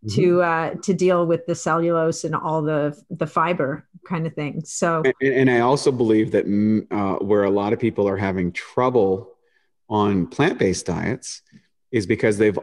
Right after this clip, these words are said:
Speaker 1: already blown out their enzymatic or microbiome long before this due to herbicides, pesticides, fungicides, dietary patterns as a kid, and, uh, an overuse or abuse of antibiotics.
Speaker 2: Mm-hmm.
Speaker 1: And,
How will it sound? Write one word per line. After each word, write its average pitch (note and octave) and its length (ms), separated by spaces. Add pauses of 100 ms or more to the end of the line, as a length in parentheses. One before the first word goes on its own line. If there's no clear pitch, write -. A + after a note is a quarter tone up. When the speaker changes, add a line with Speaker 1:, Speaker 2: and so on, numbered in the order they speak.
Speaker 1:
already A2+ 400
blown G#2 400
out G#2 260
their F#2+ 200
enzymatic G2 920
or F#2+ 180
microbiome F#2 1080
long G2+ 640
before G2 360
this F2+ 280
due F#2+ 240
to F2+ 420 (500)
herbicides, A2 480
pesticides, G2+ 640
fungicides, G#2 880 (100)
dietary G2 480
patterns G2 360
as F2+ 120
a F2+ 40
kid, G#2 440 (400)
and, F#2+ 360
uh, F#2 300
an G2 160
overuse G2+ 880
or G2 120
abuse F#2+ 500 (100)
of F#2 320
antibiotics. F#2 1080 (240)
Speaker 2:
Mm-hmm. F3 340
Speaker 1:
And, F#2+ 360